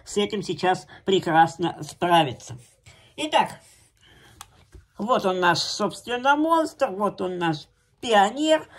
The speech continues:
А, и так, как я вам уже, ребят, говорил, здесь два режима работы, и мы, конечно же, сейчас с вами сразу же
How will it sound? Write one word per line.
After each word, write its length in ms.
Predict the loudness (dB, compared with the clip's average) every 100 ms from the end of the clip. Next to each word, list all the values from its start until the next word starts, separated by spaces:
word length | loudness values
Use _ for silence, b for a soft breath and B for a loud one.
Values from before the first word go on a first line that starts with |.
| B B
А, 240 | 4 4 4
и 80 | 0
так, 220 | -4 0
как 260 | 2 0 2
я 160 | 0
вам 180 | 2 -2
уже, 140 | -4 -8
ребят, 220 | -6 -6
говорил, 400 | -4 -4 -4 -10
здесь 320 | -10 -8 -8
два 320 | -8 -2 0
режима 380 | 0 -6 -8 -4
работы, 440 | -4 -2 -6 -6
и 220 | -10 -10 -8
мы, 160 | -8
конечно 420 | -6 -6 -6 -8
же, 100 | -12
сейчас 340 | -8 -4 -4 -2
с 20 |
вами 240 | -2 -2
сразу 420 | -6 -2 -2 -2 -6
же 160 | -8